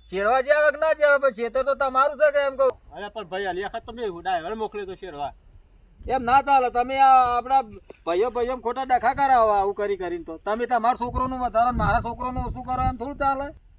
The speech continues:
Speaker 2: એટલે હું તારું લઈ લીધું?
Speaker 1: લઈ જ લીધું ને તાર છેડી છેડીને કેટલા આવે શેરતો શેરતો તું કે?
Speaker 2: કેટલા આવ્યું?
Speaker 1: અત્યારે અડધું પાડ્યું લઈ લીધું હે.
Speaker 2: તે અડધું પાડી તારું હોય કે મારું હોય, શું ફરક પડશે તને?
Speaker 1: ના પણ હું કરી જમીન,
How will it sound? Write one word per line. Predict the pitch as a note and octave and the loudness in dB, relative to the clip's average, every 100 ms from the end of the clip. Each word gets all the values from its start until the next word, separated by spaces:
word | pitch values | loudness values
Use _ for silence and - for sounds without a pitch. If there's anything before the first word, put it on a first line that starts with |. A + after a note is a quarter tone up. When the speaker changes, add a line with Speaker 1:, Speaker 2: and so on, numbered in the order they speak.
| G3 | -4
Speaker 2:
એટલે | A3 | -2
હું | A#3 B3 | -2 0
તારું | A3+ G#3+ A#3 | 2 2 0
લઈ | B3 | -4
લીધું? | C4+ A3+ C#4+ - _ | -4 -8 -10 -12 _
Speaker 1:
લઈ | - C4 | 2 4
જ | D#4 | 2
લીધું | E4+ E4 | -2 -2
ને | D#4+ | 2
તાર | D#4 D4+ | 4 4
છેડી | B3 C4+ D4 | 2 -4 -2
છેડીને | C#4 D4 C4+ | -4 -6 -8
કેટલા | C#4+ D#4 | 0 4
આવે | C#4+ C4+ C4+ | 6 4 0
શેરતો | A#3+ A3+ G#3 | -8 -10 -10
શેરતો | A3+ A3 A3+ | -10 -12 -14
તું | A#3+ | -10
કે? | B3+ - - - - - - - | -6 -8 -10 -20 -20 -20 -20 -10
Speaker 2:
કેટલા | A3 A3+ A3 | -8 0 4
આવ્યું? | F#3 F3 E3 _ _ - _ _ - - | 4 0 -8 _ _ -20 _ _ -20 -10
Speaker 1:
અત્યારે | F#3+ G3+ A#3 A#3 | -8 -2 0 0
અડધું | G#3 F#3+ D4+ | 0 0 0
પાડ્યું | D4+ D4 D4 D4 | 2 2 2 0
લઈ | C#4+ | 0
લીધું | C#4+ C4 B3+ G#3+ | -2 -6 -2 -2
હે. | C3 _ | -2 _
Speaker 2:
તે | C#4 | 2
અડધું | C#4 F#3 G#3+ | 4 4 -2
પાડી | A#3+ C#4 C#4 | 2 2 4
તારું | C#4 A#3+ C4 | 4 4 4
હોય | C#4 | 2
કે | B3 | 2
મારું | C4 C4+ C4+ | 4 4 4
હોય, | C#4 | 0
શું | B3+ D4 | -2 0
ફરક | C4 C4 - | 0 0 -2
પડશે | A#3+ A3 | -6 -4
તને? | - G#3+ G#3+ | -2 0 2
Speaker 1:
ના | A#3 C#4 | 4 4
પણ | D4 C#4 | 4 4
હું | C#4+ | 2
કરી | C#4+ | 0
જમીન, | C#4+ B3+ C4+ C#4 | 0 -4 -4 -8